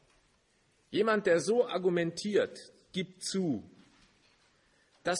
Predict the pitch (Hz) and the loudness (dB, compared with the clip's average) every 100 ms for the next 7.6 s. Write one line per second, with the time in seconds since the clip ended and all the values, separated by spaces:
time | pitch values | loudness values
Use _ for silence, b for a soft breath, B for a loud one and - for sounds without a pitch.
0 | - 175 175 190 185 185 240 240 - - | 2 2 2 -2 -2 -2 -2 -4 -10 -4
1 | 175 156 147 196 - 196 180 180 - 175 | -2 0 0 -2 0 -2 0 -2 -2 -4
2 | 185 202 127 87 - - - _ _ _ | -2 -2 -4 -10 -14 -20 -20 _ _ _
3 | _ _ _ _ _ _ _ _ _ _ | _ _ _ _ _ _ _ _ _ _
4 | - 120 - - 143 175 131 113 107 - | -8 -6 -6 0 4 4 4 -2 -8 -12
5 | 113 101 - 113 104 92 85 82 76 67 | -12 -14 -12 -10 -6 -6 -8 -12 -14 -18
6 | - _ _ _ b b b b b b | -20 _ _ _ b b b b b b
7 | - - 185 202 214 208 | -2 2 4 4 2 0